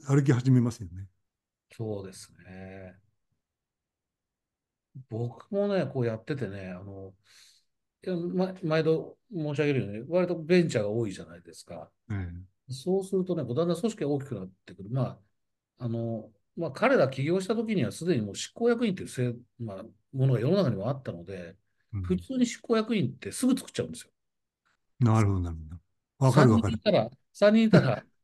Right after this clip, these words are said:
Speaker 1: <laughs>
Speaker 2: シーイーオーとシーオーオーと執行役員なんですよ、もう。
Speaker 1: なるほど、なるほど。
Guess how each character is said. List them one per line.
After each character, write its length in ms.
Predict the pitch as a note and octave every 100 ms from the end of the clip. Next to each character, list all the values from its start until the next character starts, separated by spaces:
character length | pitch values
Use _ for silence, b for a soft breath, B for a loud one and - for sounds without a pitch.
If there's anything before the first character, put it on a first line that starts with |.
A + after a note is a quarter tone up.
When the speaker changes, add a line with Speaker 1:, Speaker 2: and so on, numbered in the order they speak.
| _
Speaker 1:
<laughs> 340 | _ _ _ -
Speaker 2:
シ 220 | G3 A3 A#3+
ー 20 |
イ 120 | B3
ー 40 |
オ 40 | A#3
ー 40 |
と 100 | C3+
シ 180 | C3 E3
ー 80 | E3+
オ 40 |
ー 20 | E3
オ 20 |
ー 20 |
と 80 | D#3+
執 180 | - -
行 140 | F#3
役 160 | F3 F3+
員 80 | C3+
な 80 | -
ん 60 |
で 80 | -
す 60 | G2
よ、 60 |
も 80 | F#2+
う。 160 | F#2 - _ A#2+
Speaker 1:
な 180 | A#2+
る 40 | G#2
ほ 60 |
ど、 60 | G2+
な 100 | G2+ B2
る 120 |
ほ 40 |
ど。 80 | G#2